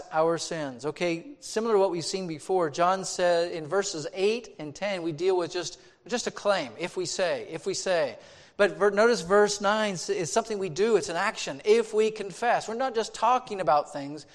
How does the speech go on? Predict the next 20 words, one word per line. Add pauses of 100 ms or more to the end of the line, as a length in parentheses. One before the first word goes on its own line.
(260)
We're
doing
something
here. (1700)
In
other
words, (220)
faith (100)
is (260)
made
sight
by
actions,
good
works. (840)
"If
we
confess
our
sins,